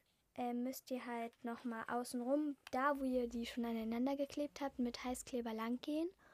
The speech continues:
Und könnt es dann in Glitzer oder so wälzen und dann ist es eigentlich fertig. Nur ihr müsst dann noch in diese Heißklebelinie diesen Schlüsselanhänger ranmachen und dann ist es fertig.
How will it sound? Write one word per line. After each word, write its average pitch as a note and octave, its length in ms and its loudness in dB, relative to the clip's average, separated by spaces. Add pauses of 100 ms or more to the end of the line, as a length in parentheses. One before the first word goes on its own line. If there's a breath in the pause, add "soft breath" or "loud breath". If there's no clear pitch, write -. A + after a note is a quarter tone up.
(760 loud breath)
Und C4 480 6
könnt C4+ 220 0
es C#4 100 -6
dann C4+ 180 0
in A#3+ 160 4
Glitzer A#3 440 0
oder C#4+ 160 2
so C#4 160 2
wälzen C#4 360 0
und B3 120 2
dann A#3+ 120 2
ist A#3+ 100 -2
es - 40 -6
eigentlich A#3 340 -4
fertig. C4+ 640 -2
Nur B3+ 380 6
ihr B3 60 2
müsst B3 240 2
dann B3 120 2
noch A#3+ 220 0
in C#4 200 8
diese B3 300 2
Heißklebelinie C4+ 1040 4 (680 loud breath)
diesen A#3 240 -4
Schlüsselanhänger A#3+ 800 -4
ranmachen D4 380 -2
und C4 100 -4
dann A#3 140 -4
ist A#3 120 -12
es A#3+ 100 -12
fertig. C4+ 600 -6